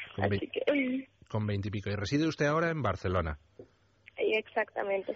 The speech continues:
Speaker 2: sí.
Speaker 1: Sí. Y ha estado usted representando a España en el campeonato femenino,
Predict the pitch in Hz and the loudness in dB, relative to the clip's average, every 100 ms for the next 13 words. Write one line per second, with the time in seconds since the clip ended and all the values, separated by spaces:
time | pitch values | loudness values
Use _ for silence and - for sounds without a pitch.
0 | - 220 214 - _ - 117 120 139 131 | -4 -2 -2 -6 _ -6 -2 0 0 0
1 | 139 143 131 117 131 139 147 - - 90 | 0 2 0 0 0 0 -2 -8 -4 -2
2 | 82 80 85 95 92 92 90 - 123 123 | -2 -2 0 2 2 2 2 2 0 2
3 | 131 123 95 80 80 78 87 - 92 87 | 0 -2 -4 -4 -2 0 0 0 0 0
4 | - - 82 87 113 120 123 | -4 -4 0 2 2 4 2